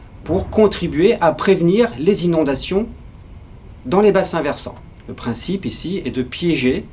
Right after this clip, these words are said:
des sédiments fins qui sont responsables d'un exhaussement du lit des rivières plus à l'aval,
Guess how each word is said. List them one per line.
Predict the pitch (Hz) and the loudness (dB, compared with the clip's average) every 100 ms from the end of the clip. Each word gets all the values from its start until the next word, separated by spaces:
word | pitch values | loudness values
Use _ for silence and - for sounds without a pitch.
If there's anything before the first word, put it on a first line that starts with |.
| - - | -20 -16
des | - | -12
sédiments | 101 - 156 160 147 123 | -10 -4 -2 0 0 -2
fins | - 123 196 - - | -2 -4 -4 -8 -14
qui | - | -8
sont | - 143 | -4 0
responsables | 165 165 165 160 180 175 | 0 0 -2 -2 -2 0
d'un | 127 127 | 0 2
exhaussement | 180 165 175 165 160 156 | 2 2 -2 -2 -2 -2
du | 123 | -2
lit | 127 | -4
des | 165 139 | -4 -4
rivières | 131 127 135 120 - - - - | -4 -2 -2 -2 -8 -20 -20 -14
plus | - 190 - | -6 -4 0
à | |
l'aval, | 123 101 104 135 220 | 0 0 2 2 0